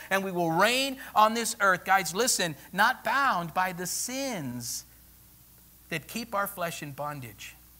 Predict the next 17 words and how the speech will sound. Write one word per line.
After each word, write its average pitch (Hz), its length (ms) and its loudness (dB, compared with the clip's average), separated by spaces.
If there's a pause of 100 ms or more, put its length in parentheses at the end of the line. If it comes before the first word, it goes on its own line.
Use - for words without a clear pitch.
(2000)
It's - 140 -6
funny 233 320 -2
sometimes 147 680 -2
that 143 100 -6
as 147 160 -2
I 170 140 4
begin 165 300 -4
to 151 80 -6
talk 170 340 -2
about 143 320 -2
the 139 100 -4
end 151 200 -4
times, 160 340 -2
and 131 80 -4
I 135 60 -4
talk 165 280 0
about 139 280 2